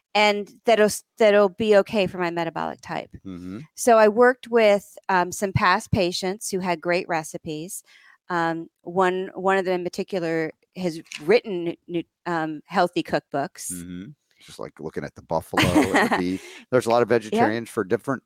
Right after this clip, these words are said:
Speaker 1: There,
Speaker 2: again,
Speaker 1: it's,
Speaker 2: it was
Speaker 1: it's
Speaker 2: always
Speaker 1: organized by metabolic type.
Speaker 2: metabolic type, yeah.
Speaker 1: So there's sympathetic dominant recipes and parasympathetic dominant recipes, and
Speaker 2: Mm-hmm.
Speaker 1: then anything for,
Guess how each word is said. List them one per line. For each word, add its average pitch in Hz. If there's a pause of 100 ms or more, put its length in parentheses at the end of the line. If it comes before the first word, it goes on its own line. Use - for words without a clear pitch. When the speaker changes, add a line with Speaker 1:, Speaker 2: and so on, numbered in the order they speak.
(120)
Speaker 1:
There, 220
Speaker 2:
again, 165
Speaker 1:
it's, 147
Speaker 2:
it 107
was 110
Speaker 1:
it's 247
Speaker 2:
always 247
Speaker 1:
organized 277
by 247
metabolic 233
type. 175
Speaker 2:
metabolic 120
type, 127
yeah. 113
Speaker 1:
So 220
there's 196
sympathetic 226
dominant 226
recipes 220
and 208
parasympathetic 196
dominant 175
recipes, 190
and 180
Speaker 2:
Mm-hmm. 180
Speaker 1:
then 175
anything 202
for, 220